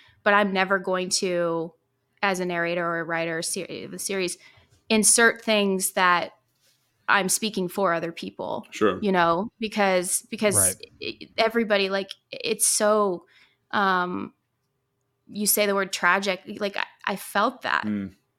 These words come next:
Speaker 1: Um, you feel it, and it, it, it, it, it is a defining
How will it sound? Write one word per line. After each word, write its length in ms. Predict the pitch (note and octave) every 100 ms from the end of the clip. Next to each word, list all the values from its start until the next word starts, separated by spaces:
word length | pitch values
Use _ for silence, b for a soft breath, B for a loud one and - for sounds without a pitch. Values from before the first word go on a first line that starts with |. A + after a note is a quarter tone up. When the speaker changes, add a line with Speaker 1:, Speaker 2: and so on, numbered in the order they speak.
| _ -
Speaker 1:
Um, 600 | G#3+ G3 F#3 F3+ F3 F3 - _
you 160 | G3+ G#3
feel 380 | - G#3 C#4+ A#3+
it, 160 | - - C4 _ _
and 720 | G#3 G3 F#3+ F#3 F#3 F#3 F#3 - -
it, 220 | G#3+ - -
it, 280 | G#3 G3+ _ _
it, 300 | A3 G#3 _ -
it, 220 | G#3+ -
it 120 | G#3+
is 140 | G3+ G3+
a 120 | G3
defining 960 | G3 F#3 - G3+ G3 G#3+ A#3 B3 C4